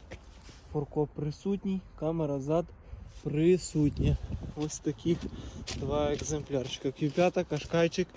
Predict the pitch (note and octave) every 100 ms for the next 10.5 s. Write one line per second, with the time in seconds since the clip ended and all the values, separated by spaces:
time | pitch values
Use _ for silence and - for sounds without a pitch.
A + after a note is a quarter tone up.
0 | - - - - D3+ - D3 D#3+ E3+ C#3
1 | - D3+ D3+ D3 C#3 C3+ D3+ - C#3 C#3
2 | - - - - - - - - C#3 C#3
3 | - C#3 D3+ C#3+ C#3+ C#3 - C#3+ C#3+ D3+
4 | - D3+ - D#3+ D#3+ F3+ - - - -
5 | - - - - - - - - D#3 D3
6 | D#3+ D#3 C#3 - C#3 C#3 - D3 D3+ E3
7 | E3+ F#3 - - - - - - - -
8 | - C3+ C3 C#3+ D#3+ E3+ F3+ F3+ - -
9 | - - C#3+ C#3 - C3 C#3 - C#3 C#3
10 | C3+ E3 F3 -